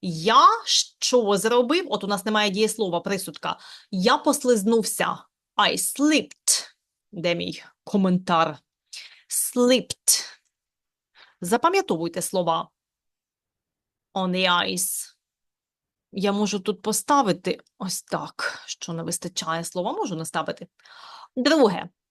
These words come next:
I know he slipped, but did he fall or forwards? Я знаю, що він послизнувся, але він впав, хм, або вперед. Назад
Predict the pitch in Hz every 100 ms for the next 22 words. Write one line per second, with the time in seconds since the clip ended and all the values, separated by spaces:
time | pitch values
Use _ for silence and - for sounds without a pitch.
0 | _ _ 247 254 254 262 262 381 480 -
1 | 254 226 - 202 185 - - - - _
2 | _ _ _ 196 240 220 202 302 294 -
3 | 233 - - 311 359 453 440 - _ _
4 | _ - 233 220 277 302 _ _ _ -
5 | 320 294 190 - 185 147 - - _ _
6 | _ _ _ - 262 320 392 240 214 208
7 | 190 190 220 196 190 170 170 - 220 254
8 | 269 262 - 285 254 214 - _ _ _
9 | - 349 480 - - 220 208 165 - 247
10 | 262 349 349 - _ _ 262 254 226 170
11 | 160 _ _ - - - 214 214 196 156
12 | 139 185 156 185 453 -